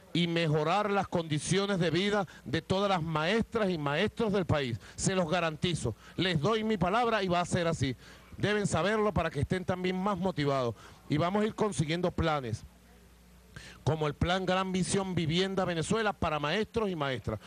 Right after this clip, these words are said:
Un plan especial para todos los maestros, deben saberlo. Ustedes que están allí dedicando con amor, formando nuestros niños y niñas, formándolos todos los días. Bueno, si hay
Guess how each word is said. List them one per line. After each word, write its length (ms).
Un 200
plan 240
especial 500
para 220
todos 260
los 80
maestros, 420
deben 220
saberlo. 500
Ustedes 460
que 100
están 260
allí 320
dedicando 640
con 180
amor, 360
formando 500
nuestros 320
niños 360
y 40
niñas, 340
formándolos 680
todos 280
los 140
días. 300
Bueno, 260
si 180
hay 420